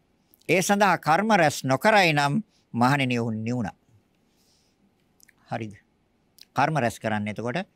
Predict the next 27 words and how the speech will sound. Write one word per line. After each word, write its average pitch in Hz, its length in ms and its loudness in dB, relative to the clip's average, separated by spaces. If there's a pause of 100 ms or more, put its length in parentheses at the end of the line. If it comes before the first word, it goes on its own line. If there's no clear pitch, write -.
(800)
ඒ 107 80 -2
කියන්නේ 104 200 -2
අපිසංස්කාර, 135 640 0 (280)
එක - 160 -12
පැටලිච්ච 113 500 -4
මනස, 160 360 -2 (540)
ඒක 131 140 -2
හදන්නේ 104 480 -6 (460)
තෙතමනේ 110 520 -4 (1200)
ඒ 107 60 -4
බීජ, 107 400 -6 (640)
ඒ 113 80 -8
තණ්හාවයි. 92 720 -10 (840)
හරිද? 123 380 -4 (720)
පැහැදිලිද? 110 420 -6 (880)
ඔක 110 160 -10
අයින් 104 200 -4
කරන්න 98 200 -10
වෙනවා 95 260 -10
කොයි 90 160 -14
වෙලේ 92 200 -16
හරි. - 120 -20 (680)
ඉතින් - 200 -12
මේ 113 160 -4
භවයේ 117 220 -2
කරගත්තා 104 460 -6
නම්, 139 120 -6